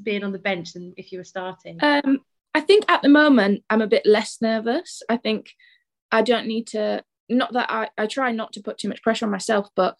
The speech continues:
Speaker 2: um, I think it kind of eases that a lot when you're on the bench and you can kind of see how it's panning out and see what you need to do from the minute you step onto the field. I think when you're starting, you, you overthink a lot about,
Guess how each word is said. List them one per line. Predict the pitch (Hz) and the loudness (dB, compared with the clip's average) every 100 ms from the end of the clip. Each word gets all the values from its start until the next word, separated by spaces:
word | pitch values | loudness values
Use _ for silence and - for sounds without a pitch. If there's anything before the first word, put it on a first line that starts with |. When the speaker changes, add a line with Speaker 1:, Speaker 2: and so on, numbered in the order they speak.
| _ _ _ _ | _ _ _ _
Speaker 2:
um, | 196 185 185 - - | 0 2 0 -2 -4
I | 202 | -2
think | 208 196 - - _ _ _ | 0 0 -4 -20 _ _ _
it | 220 240 | 0 0
kind | 214 214 | 0 -2
of | 208 | -2
eases | 220 202 196 202 | 0 0 0 -2
that | 196 | 0
a | 202 | 0
lot | 202 202 175 - _ _ | 2 0 -2 -6 _ _
when | 202 208 | -4 -4
you're | 208 - | -2 -4
on | 208 | -4
the | |
bench | 196 208 196 - | -4 -4 -6 -8
and | 190 | -8
you | 190 | -8
can | 196 196 190 - _ | -8 -10 -12 -20 _
kind | 208 | -6
of | 196 | -4
see | - 233 | -4 -4
how | 214 208 | -2 -2
it's | 214 | -4
panning | - 220 208 208 208 | -6 -4 -2 -4 -4
out | 196 - | -4 -4
and | 196 | -8
see | - - 202 | -6 -2 -2
what | 196 - | -2 -4
you | 196 | -4
need | 196 190 | -4 -6
to | - | -8
do | 190 190 | -4 -4
from | 196 190 185 185 _ _ _ _ | -6 -8 -8 -10 _ _ _ _
the | 202 | 0
minute | 208 196 - | 2 0 -2
you | 196 | -6
step | - 202 | -6 -6
onto | 196 202 | -4 -6
the | 202 | -6
field. | 196 - 196 233 247 | -8 -4 -2 0 -2
I | 208 | -4
think | 214 202 - - _ | -6 -10 -12 -20 _
when | 220 220 | -2 0
you're | 214 | 0
starting, | - 226 214 - 165 175 196 _ _ _ | 0 0 0 -2 -6 -8 -12 _ _ _
you, | 202 202 196 | 2 2 2
you | 220 214 | 2 4
overthink | 214 208 208 202 202 | 4 2 -2 -4 -4
a | 196 | -4
lot | 196 - | -4 -6
about, | 185 185 180 - | -10 -8 -8 -10